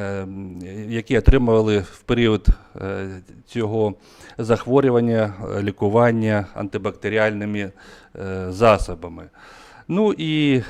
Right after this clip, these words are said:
е, до незалежних факторів ми можемо віднести якраз наявність будь-якого органічного захворювання шлунково-кишкового тракта,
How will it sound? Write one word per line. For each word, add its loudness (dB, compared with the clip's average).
е, 0
до 2
незалежних 2
факторів 0
ми 2
можемо 0
віднести 2
якраз 2
наявність 0
будь-якого -4
органічного 4
захворювання 0
шлунково-кишкового -6
тракта, -4